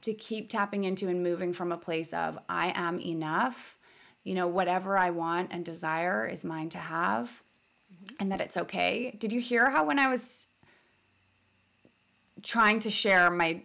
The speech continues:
Speaker 1: my vision for myself, I find it very hard to say out loud because I'm so
Speaker 2: Yes.
Speaker 1: worried, like, what is it gonna sound like to say, like, I'm
Speaker 2: Yeah.
Speaker 1: supposed to be
Speaker 2: Ah,
Speaker 1: around
Speaker 2: I don't wanna sound
Speaker 1: celebrities
Speaker 2: silly.
Speaker 1: and I'm gonna have millions of dollars? Like, ooh, that feels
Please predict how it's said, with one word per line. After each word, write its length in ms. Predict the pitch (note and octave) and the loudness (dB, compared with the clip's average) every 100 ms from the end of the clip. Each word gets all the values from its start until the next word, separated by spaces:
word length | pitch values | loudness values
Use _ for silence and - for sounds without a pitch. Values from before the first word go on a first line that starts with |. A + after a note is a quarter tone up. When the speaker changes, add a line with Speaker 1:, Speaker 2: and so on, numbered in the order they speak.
| _ _ | _ _
Speaker 1:
my 600 | F#3+ F#3 E3+ D#3+ D#3+ E3 - _ _ | 0 2 2 2 2 0 -6 _ _
vision 520 | F3+ F3 G3+ G3 G#3 G3+ | -6 2 4 4 2 2
for 160 | G3+ | 0
myself, 760 | F3 E3 - F3+ - G3 - - _ _ _ _ - | 0 0 -2 -2 -2 -6 -12 -20 _ _ _ _ -2
I 80 | G#3 | 0
find 300 | G#3 G3 A3 | 4 6 4
it 140 | - | 2
very 240 | F#3+ F3 F#3 | 2 2 2
hard 240 | F3+ F3 | 0 0
to 60 | F3 | -4
say 180 | - E3 | -2 0
out 160 | D#3+ | 0
loud 380 | E3+ E3 - - - _ | 0 0 -2 -8 -14 _
because 260 | G3+ G#3 G3 | -8 -4 -2
I'm 160 | F#3 | -2
so 260 | F3+ - E3+ | -2 2 2
Speaker 2:
Yes. 80 | F3 | 2
Speaker 1:
worried, 320 | F3 E3+ E3+ | 2 2 2
like, 200 | F3 F3 | -2 -2
what 120 | F#3+ | -2
is 120 | G#3 G#3+ | -2 -4
it 60 | |
gonna 140 | C#4 C4 | -4 -4
sound 380 | - - G#3+ A#3+ | -6 -8 -4 -2
like 200 | F#3+ - | -2 -6
to 80 | F#3 | -8
say, 260 | - F3+ | -4 -2
like, 140 | F3 E3+ | -4 -6
I'm 120 | F3+ | -10
Speaker 2:
Yeah. 60 | A#3 | -8
Speaker 1:
supposed 320 | C4 F#3+ F3+ | -6 -6 -4
to 60 | F#3 | -4
be 140 | F#3+ | 0
Speaker 2:
Ah, 40 | G3 | 2
Speaker 1:
around 20 | |
Speaker 2:
I 20 | |
don't 100 | F3 | 2
wanna 60 | F3 | 2
sound 80 | - E3+ | -2 2
Speaker 1:
celebrities 500 | F3 G3 F#3+ E3+ D#3+ | 2 2 -2 -2 -4
Speaker 2:
silly. 200 | D#3+ G#3 - - - | -8 -12 -18 -20 -8
Speaker 1:
and 120 | G3+ | -2
I'm 100 | G3+ | 0
gonna 180 | G3 G3+ | 2 0
have 380 | F#3 F#3+ G3+ G3+ | 2 4 6 6
millions 380 | G3+ G3 F#3+ F#3 | 2 0 -2 -4
of 60 | |
dollars? 440 | F#3 F#3 G#3 F3 F3 | 0 2 2 0 -2
Like, 220 | D#3+ - - - - - - - _ G#3 | -4 -4 -16 -16 -18 -20 -20 -20 _ -2
ooh, 380 | C#4+ F4+ F#4+ F4+ | 2 6 6 6
that 180 | B3+ B3 | 6 6
feels 300 | C4+ B3+ | 4 4